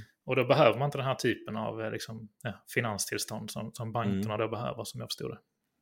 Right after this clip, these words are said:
Speaker 2: Nej, det är väldigt, det är väldigt smart. Jag vet inte, eh, am-, har du använt Skype någonting? Det har du väl gjort i dina dagar?
Speaker 1: Det har jag. Det var länge sedan,
Speaker 2: Ja,
Speaker 1: ska jag
Speaker 2: men
Speaker 1: säga.
Speaker 2: där var det ju också så, om man ska ringa till fasta telefoner, eh,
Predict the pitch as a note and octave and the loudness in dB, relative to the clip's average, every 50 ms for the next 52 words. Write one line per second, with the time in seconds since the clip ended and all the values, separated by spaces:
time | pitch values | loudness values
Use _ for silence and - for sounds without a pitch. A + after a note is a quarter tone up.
0 | _ _ _ _ _ _ _ _ _ _ _ _ - A2+ A2 A#2 B2 C3 C3 C3 | _ _ _ _ _ _ _ _ _ _ _ _ -2 2 4 4 6 6 6 6
1 | B2 A#2+ B2 - - - C3+ C3+ C#3+ D3 C#3 C#3 C3+ D3+ - - - C#3 B2+ A2+ | 4 4 0 -4 -6 -6 0 2 4 4 6 4 4 2 0 0 0 2 2 2
2 | G#2 - - B2+ B2 B2+ C#3 C3 - C#3 C3 - - A#2+ A#2 A#2 A2+ A2+ A2+ A2+ | 2 2 2 4 6 6 6 6 6 4 4 4 6 6 6 8 6 6 6 4
3 | A2+ A2 A2 A2 A2 A2 A2 A2 G#2+ G#2+ A2 A2 A2 A2 A2+ - A#2+ A#2+ B2+ C#3+ | 4 2 2 2 2 2 0 0 0 -2 -2 -4 -4 -4 -2 0 2 2 2 2
4 | - A#2 B2+ B2+ C3 C#3 C3+ C3 C3 B2+ A#2+ - - - - - C3 C3 C#3 C3 | 2 4 4 6 8 8 8 8 6 4 2 0 -4 -6 0 4 6 6 6 4
5 | - - B2+ A2+ G#2+ - G#2+ G2 G2 G2+ A2 A2+ G#2 G#2+ G#2 G2 G2+ G2 G2 F#2+ | 2 0 -2 -2 0 0 0 0 0 0 2 2 4 4 4 2 2 0 0 0
6 | - - - C3 G#2 G2+ G2+ G2 G2 F#2+ F#2 F#2+ F#2 F#2 F#2+ F#2+ - _ _ _ | -2 -6 -12 -8 -4 -4 -2 0 0 0 0 0 0 0 0 -2 -6 _ _ _
7 | - C3 A#2+ C#3+ B2 G#2+ G#2 G2+ G2+ - - B2+ A#2 B2 A#2+ B2+ C3+ C3 B2 A2+ | 0 4 6 8 8 8 8 6 2 -2 -2 0 0 2 0 0 0 -2 -2 -4
8 | - B2+ A2 - - - - - - G#2 G#2 G#2 G#2+ A2 A2 A2+ - - A#2 B2 | -4 -6 -10 -10 -14 -20 -20 -10 -4 0 2 2 2 2 0 0 0 4 8 10
9 | C3+ C#3 C#3 C3+ C3+ C#3 C3+ C3+ C#3 C3+ - - A#2 A2 A2 G#2 G#2 G#2 G#2 - | 10 10 10 10 10 10 12 12 10 10 8 4 4 6 6 6 6 4 4 4
10 | - A#2 G#2+ G#2 G#2 G#2+ A#2+ A2+ A2 G#2+ A2 A#2 A#2 A#2 A2+ G#2+ - A#2 G#2 - | 4 6 6 6 6 4 4 4 4 4 4 4 4 4 4 2 0 -2 -2 0
11 | A2+ - - A2+ - A#2 G#2+ G#2 - - A#2 A2+ A2+ A2+ G#2+ G#2 G2+ G2 F#2+ F#2 | -2 -2 -2 -2 0 0 0 2 2 2 2 4 4 4 4 4 4 4 4 2
12 | F#2+ F#2+ F#2+ F#2 F2+ F#2 F2+ E2+ F2 | 2 2 2 2 2 2 2 0 -2